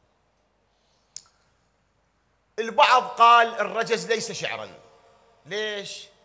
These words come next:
قال: "لأن الله يقول عن النبي: 'لا ينبغي له'"، بالنسبة للشعر،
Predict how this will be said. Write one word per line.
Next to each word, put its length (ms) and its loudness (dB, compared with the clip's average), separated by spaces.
قال: 220 -4
"لأن 220 -10
الله 340 -8
يقول 340 -10
عن 180 -10
النبي: 420 -12
'لا 160 -8
ينبغي 480 -10
له'"، 300 -16
بالنسبة 300 -20
للشعر، 420 -14